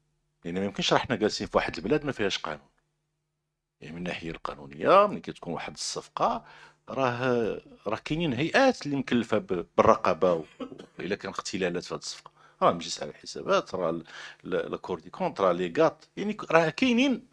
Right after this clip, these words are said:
مؤسسات ديال الحكم إلا كان شي اختلال. أعتقد من الناحية القانونية ما يمكنش،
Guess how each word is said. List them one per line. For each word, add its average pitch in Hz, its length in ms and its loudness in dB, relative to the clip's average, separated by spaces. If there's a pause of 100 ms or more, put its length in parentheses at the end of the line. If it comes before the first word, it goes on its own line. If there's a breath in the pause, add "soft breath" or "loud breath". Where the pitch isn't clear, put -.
(280)
مؤسسات 190 480 0
ديال 180 160 2
الحكم 277 340 -6
إلا 294 140 0
كان 220 180 2
شي - 120 -4
اختلال. - 420 -6
أعتقد 180 400 0
من 180 60 -4
الناحية 165 320 -4
القانونية 107 640 -2 (480 soft breath)
ما 104 80 2
يمكنش، 104 560 2